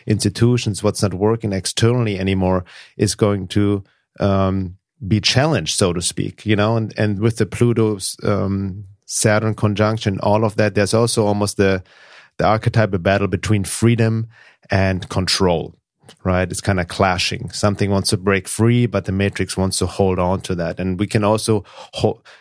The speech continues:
we can, you know, like I mentioned many times, how the matrix works through us. We can also try to hold on to things in our own lives,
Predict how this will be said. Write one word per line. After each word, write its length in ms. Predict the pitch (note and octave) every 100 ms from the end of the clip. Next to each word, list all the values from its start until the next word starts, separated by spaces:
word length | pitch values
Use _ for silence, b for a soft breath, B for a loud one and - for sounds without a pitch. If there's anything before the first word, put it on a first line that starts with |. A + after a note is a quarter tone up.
| B
we 260 | F#2+ C3+
can, 280 | D#3 C3+ G2+
you 100 | A2
know, 200 | G#2+ A2
like 320 | G#2 G2+ G2+
I 60 | G#2
mentioned 300 | G#2 G2+ G2+
many 160 | G2 F#2+
times, 360 | - A#2 A#2
how 80 | G2+
the 100 | G2
matrix 460 | G2 G2 - F2 -
works 200 | F#2 -
through 260 | C3 C3
us. 120 | G#2+
We 140 | G2 A#2+
can 120 | A#2
also 200 | G2+ F#2+
try 260 | - G#2 G2+
to 100 | F#2
hold 440 | - A#2+ A2+ G2+ -
on 300 | G#2 G#2 G#2
to 120 | G2
things 320 | - G2+ F#2+
in 80 | F#2+
our 140 | F2+
own 240 | F2+ F#2 F2
lives, 560 | G2+ A2+ G2 G2 -